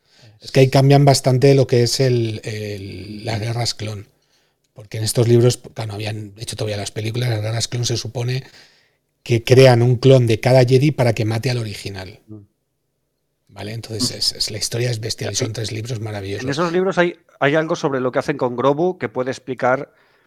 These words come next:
Speaker 2: todo el tema de la clonación y todo esto. Ahí
Speaker 1: Claro.
Speaker 2: te indican que cuando uno hace un clon de alguien que es poderoso en la fuerza, eh, ese clon no suele salir bien.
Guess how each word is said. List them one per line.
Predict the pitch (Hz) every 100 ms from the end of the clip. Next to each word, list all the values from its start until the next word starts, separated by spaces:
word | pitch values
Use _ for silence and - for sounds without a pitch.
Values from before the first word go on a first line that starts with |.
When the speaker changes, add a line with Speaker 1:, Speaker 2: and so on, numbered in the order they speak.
| _ _
Speaker 2:
todo | 131 123
el | 120
tema | 123 127
de | 117
la |
clonación | 110 110 101 - 113
y | 117
todo | 104 104
esto. | 104 - - - -
Ahí | - 120 135 151
Speaker 1:
Claro. | 139 107 107 -
Speaker 2:
te | 135
indican | 131 160 165 160
que | 156
cuando | 135 120 120
uno | 139
hace | 156 151
un | 135
clon | - 139 131 135 _ _ _
de | 107 113 113
alguien | 113 117 120 110
que | 113
es | -
poderoso | 120 117 113 123
en |
la | 107
fuerza, | - 127 113 117 131 - _
eh, | 104 107 104 _ _ _
ese | 123 147
clon | 135 139
no | 139
suele | - 127
salir | 113 113 110
bien. | 107 113 101